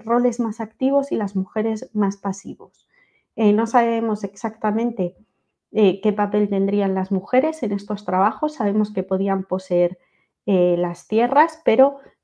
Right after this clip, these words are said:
eh, pues, no sabemos si, si las trabajaban al mismo nivel o no que los,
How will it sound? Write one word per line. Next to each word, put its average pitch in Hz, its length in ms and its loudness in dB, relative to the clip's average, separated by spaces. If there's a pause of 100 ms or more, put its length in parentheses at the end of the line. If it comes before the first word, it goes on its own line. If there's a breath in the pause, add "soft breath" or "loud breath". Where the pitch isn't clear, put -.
eh, 180 640 2
pues, - 340 -20
no 120 380 -12
sabemos 190 520 -2
si, 202 260 -6
si 220 140 -4
las 208 220 0
trabajaban 202 560 2
al 175 80 0
mismo 175 320 0
nivel 180 300 -2
o 170 60 -6
no 175 240 -6
que 202 120 -2
los, - 440 -8